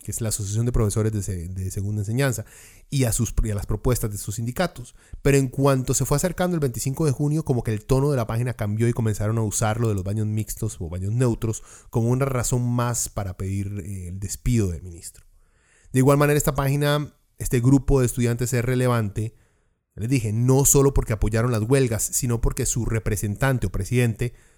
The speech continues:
lo podemos ver en las fotos de las mesas de negociaciones junto a otros alumnos y si-, y sindicalistas. Este maecillo sí se ve un toque menos, menos pandereto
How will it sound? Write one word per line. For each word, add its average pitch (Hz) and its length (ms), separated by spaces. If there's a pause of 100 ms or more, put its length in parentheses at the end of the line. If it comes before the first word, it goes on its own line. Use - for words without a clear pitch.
lo 110 180
podemos 120 300
ver 135 160
en 139 100
las 107 220
fotos - 880
de 110 140
las 101 120
mesas 107 240
de 110 80
negociaciones 95 540
junto 113 240
a - 20
otros 107 240
alumnos 110 380
y 107 40
si-, 98 360
y 107 80
sindicalistas. 98 680
Este 127 140
maecillo 143 480 (800)
sí - 140
se 135 100
ve 135 60
un 123 80
toque 120 220
menos, 107 440
menos 101 180
pandereto 95 520